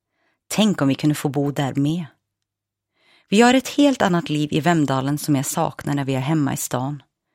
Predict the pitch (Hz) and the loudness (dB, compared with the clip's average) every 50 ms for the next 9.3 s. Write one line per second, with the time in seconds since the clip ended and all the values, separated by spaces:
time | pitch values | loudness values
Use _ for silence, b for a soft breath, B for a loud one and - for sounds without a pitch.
0 | _ _ _ _ _ _ - 180 185 170 151 147 - - - 196 180 160 143 156 | _ _ _ _ _ _ 0 2 4 4 4 2 2 0 0 0 0 0 0 -2
1 | 180 170 - 156 151 143 143 - - - - - 175 151 - - 147 147 127 - | -2 -2 0 0 2 2 0 -2 -4 -6 -4 -4 -4 -2 -2 -2 -2 0 2 2
2 | 147 156 170 - - - 190 196 185 - - 127 131 131 - - - - _ b | 2 0 0 -4 -4 -4 -4 -4 -4 -4 -6 -6 -6 -8 -14 -18 -20 -20 _ b
3 | b b b b b b b b b 139 143 147 147 143 139 - - 147 147 - | b b b b b b b b b 2 2 4 4 2 0 0 0 -2 0 0
4 | 147 143 156 147 131 - - 139 156 165 - - - 135 160 185 165 - - - | -2 -2 -2 -2 -2 -4 -4 -4 -4 -4 -4 -4 -2 -2 0 0 -2 -2 -4 -6
5 | - - - - b b b b b b b b 160 160 160 180 196 - - - | -10 -10 -10 -12 b b b b b b b b 6 6 6 6 4 2 -2 -4
6 | - 147 147 - 160 160 185 196 160 - 160 165 165 - - - 185 - - 214 | -2 -2 -2 0 0 2 2 2 0 0 -2 -2 -2 -4 -4 -6 -6 -4 -4 -4
7 | 214 - - - - - 156 - - 190 202 180 135 - - - 147 165 208 226 | -4 -4 -6 -6 -6 -8 -8 -6 -4 -2 0 0 0 -2 -4 -4 -2 -2 0 0
8 | 147 139 127 131 131 - 151 - - - 190 196 160 131 - - 185 226 240 185 | -2 -2 -2 -4 -4 -4 -6 -4 -2 -2 -2 0 -2 -4 -4 -2 -2 0 0 0
9 | 131 123 - - - | -2 -4 -6 -14 -20